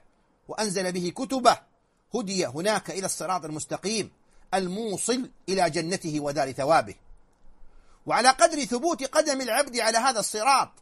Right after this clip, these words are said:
الذي نصبه الله لعباده في هذه الدار، يكون ثبوت قدمه على الصراط المنصوب على متن جهنم،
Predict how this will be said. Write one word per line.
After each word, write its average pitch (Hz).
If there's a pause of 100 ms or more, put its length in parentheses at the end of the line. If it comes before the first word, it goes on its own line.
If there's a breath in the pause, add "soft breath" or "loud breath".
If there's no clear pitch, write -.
(340)
الذي 208
نصبه 240
الله 208
لعباده 196
في 190
هذه 180
الدار، 233 (600)
يكون 196
ثبوت 202
قدمه 202
على 220
الصراط 226
المنصوب 190
على 180
متن 180
جهنم، 156